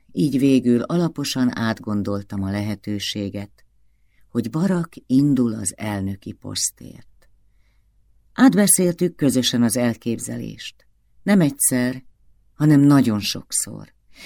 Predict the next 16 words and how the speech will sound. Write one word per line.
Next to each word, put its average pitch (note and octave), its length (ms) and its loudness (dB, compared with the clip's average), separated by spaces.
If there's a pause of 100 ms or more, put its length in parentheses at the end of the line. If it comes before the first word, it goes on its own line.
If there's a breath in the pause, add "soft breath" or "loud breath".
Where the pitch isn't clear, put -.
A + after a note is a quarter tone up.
(140)
Egészen D#3+ 540 4
karácsonyig A#2+ 720 -2
folyt A#2+ 320 -4
ez A2+ 120 -4
az A2+ 140 -4
eszmecsere, A#2 680 -6 (200 loud breath)
sőt, - 480 0 (220)
még F#3 220 2
az - 200 2
ünnepek A3+ 560 6
alatt A#2+ 400 -6
is, - 340 -10 (720)
amikor G3 460 0
meglátogattuk C3+ 880 -2
a B2 60 -2
nagymamáját. A2+ 1080 -2